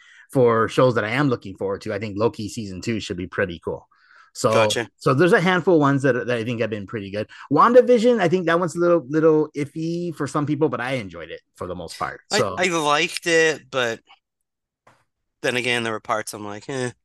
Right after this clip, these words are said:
Speaker 2: Like, I feel
Speaker 1: Yeah,
Speaker 2: like
Speaker 1: I
Speaker 2: they had good parts to it for sure,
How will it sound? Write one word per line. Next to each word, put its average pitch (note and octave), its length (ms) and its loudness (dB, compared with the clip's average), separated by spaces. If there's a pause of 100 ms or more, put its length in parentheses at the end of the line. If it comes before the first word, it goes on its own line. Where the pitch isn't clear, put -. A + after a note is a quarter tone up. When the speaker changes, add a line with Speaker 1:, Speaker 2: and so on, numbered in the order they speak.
(1500)
Speaker 2:
Like, A2+ 120 -6
I A2+ 60 -4
feel D3+ 140 2
Speaker 1:
Yeah, C#3 60 4
Speaker 2:
like B2+ 120 4
Speaker 1:
I C3 100 -2
Speaker 2:
they - 20 -4
had C3+ 220 0
good C3+ 140 0
parts B2 320 0
to A#2+ 180 0
it A2 100 -4
for A#2+ 100 -12
sure, A2 360 -6